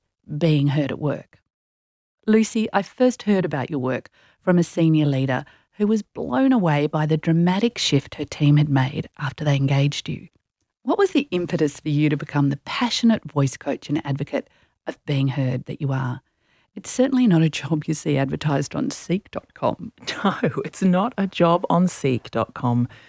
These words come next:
Speaker 2: I feel like it's a calling for me that I always was passionate about teaching and connecting with people and sought people who I resonated with. And so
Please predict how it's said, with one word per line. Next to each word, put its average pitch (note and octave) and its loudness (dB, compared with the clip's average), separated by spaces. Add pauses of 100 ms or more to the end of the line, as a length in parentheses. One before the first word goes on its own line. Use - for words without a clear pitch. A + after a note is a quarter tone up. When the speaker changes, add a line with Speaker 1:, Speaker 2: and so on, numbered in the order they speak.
(340)
Speaker 2:
I E3+ -2
feel A#3 0
like B3+ 0
it's - -2
a F3 0
calling C#3+ 2
for D#3+ -2
me E3+ 2
that D#3 2
I D3 4
always D3 2
was D3 -4
passionate C#3+ 0
about C3 0
teaching B2 -2
and C3+ 0
connecting C#3 0
with C3 -2
people B2 -2 (560)
and B2+ 2 (160)
sought - 0 (280)
people D3 -2
who C3 -2 (380)
I C#3+ 0
resonated C3+ 2
with. - -6 (400)
And C#3 0
so D3 2